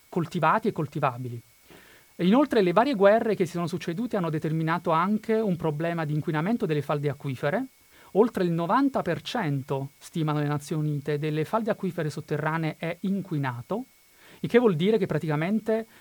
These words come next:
le scorte di acqua a Gaza sistematicamente mancano e, e la popolazione di Gaza vive grazie ai rifornimenti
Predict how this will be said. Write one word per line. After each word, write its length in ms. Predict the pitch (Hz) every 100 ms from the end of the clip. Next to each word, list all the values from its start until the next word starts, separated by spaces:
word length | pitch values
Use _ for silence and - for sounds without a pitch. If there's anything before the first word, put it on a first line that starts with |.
| -
le 140 | 151
scorte 480 | 147 - 220 233 180
di 140 | 160
acqua 440 | 160 160 - 170 160
a 120 | 156
Gaza 380 | 147 151 160 165
sistematicamente 800 | 165 165 151 156 151 156 160 147
mancano 560 | 165 190 - 233 262 - _ _ -
e, 200 | 156 180
e 60 |
la 100 | 165
popolazione 380 | 151 165 160 220
di 80 | 185
Gaza 260 | 185 165 143
vive 320 | 175 220 160
grazie 480 | 151 147 170 - 208
ai 140 | 165
rifornimenti 840 | 165 170 156 151 170 226 - 143